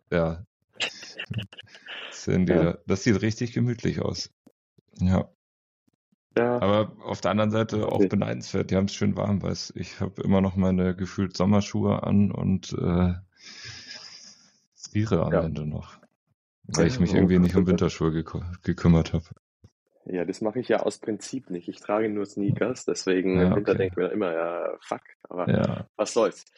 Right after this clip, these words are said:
Speaker 2: Ähm,
Speaker 1: Aber
Speaker 2: nee,
Speaker 1: dafür können wir
Speaker 2: heut-
Speaker 1: Glühwein trinken am Christkindlmarkt. Sorry, das ist die letzte Ausführung. Da wird
Speaker 2: Yay.
Speaker 1: uns dann schön warm.
Speaker 2: Yay, da bin ich allerdings dann wieder zu geizig.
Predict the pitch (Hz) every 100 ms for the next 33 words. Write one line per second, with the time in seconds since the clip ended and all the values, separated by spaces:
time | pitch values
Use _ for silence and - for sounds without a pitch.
0 | _ _ _ _ - 123 127 131 110 90
1 | 92 107 92 92 90 90 85 85 87 87
2 | 80 - 78 - - 73 - - - 71
3 | 71 71 67 - - - 95 92 92 90
4 | 90 80 80 - - 78 - - 80 82
5 | 80 85 107 87 87 85 80 78 - 76
6 | - 76 - - _ - - - - _
7 | _ _ _ - - - _ - 87 87
8 | 98 101 98 _ 92 104 101 - - 104
9 | 101 104 104 - 101 107 101 104 90 98
10 | 123 - 113 -